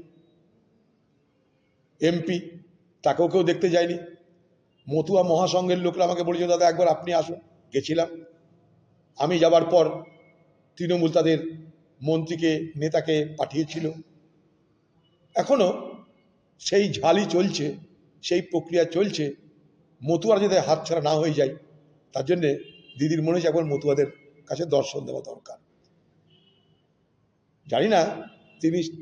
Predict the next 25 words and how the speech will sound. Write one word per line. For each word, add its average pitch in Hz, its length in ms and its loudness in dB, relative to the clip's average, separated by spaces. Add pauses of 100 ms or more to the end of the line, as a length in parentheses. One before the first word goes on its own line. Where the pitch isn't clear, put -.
(260)
ঠাকুর 180 280 -6 (280)
বাড়িতে 160 260 2
যাবেন 120 320 -2
কিনা, - 220 -20 (440)
কারণ 160 140 4 (180)
আমি 175 120 2
কোথাও 180 260 0
গেছি, 160 300 -2
গেলে 175 200 2
তো 170 120 -6
তার 165 160 2 (2000)
সেখানটায় 151 420 0
যাবার 135 280 4 (260)
কথা 135 200 0
না। 185 120 -4 (600)
আমি 202 160 -2
কোথাও 202 260 2 (240)
গেছি 151 200 -2
মানে 175 180 0 (800)
বাংলার 175 340 4
মুখ্যমন্ত্রী 185 300 0
মমতা 175 260 2
ব্যানার্জির 170 260 0
কাছে 170 180 -4
সেটা - 120 0